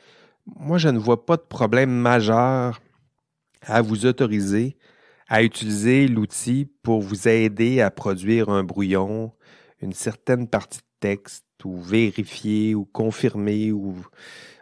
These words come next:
euh, travailler une partie de votre écriture. Donc, euh, vous irez voir, j'ai donné des, des, euh, des instructions très spécifiques concernant chat G P T dans la, dans la section évaluation.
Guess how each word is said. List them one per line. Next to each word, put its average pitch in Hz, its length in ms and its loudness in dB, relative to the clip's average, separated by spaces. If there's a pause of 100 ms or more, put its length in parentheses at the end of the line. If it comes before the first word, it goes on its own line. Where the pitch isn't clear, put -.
euh, 90 160 -4 (200)
travailler 120 800 2
une 98 320 -8
partie - 400 -4
de 113 60 -10
votre 104 200 0
écriture. - 540 -8 (680)
Donc, 98 260 -4
euh, 95 60 -2
vous 92 160 -4
irez 120 100 0
voir, 165 220 2
j'ai 131 160 0
donné 113 260 2
des, 110 260 0 (100)
des, 101 320 -2
euh, 92 380 -4
des 95 200 -6
instructions 113 560 -4
très 160 200 -2
spécifiques 147 540 -4
concernant 110 500 -2
chat 107 200 -4
G 101 120 -2
P 95 140 -4
T 131 160 -6
dans 104 160 -2
la, 92 240 -4 (240)
dans 101 140 -6
la 101 100 -4
section 120 460 -4 (200)
évaluation. 104 840 -2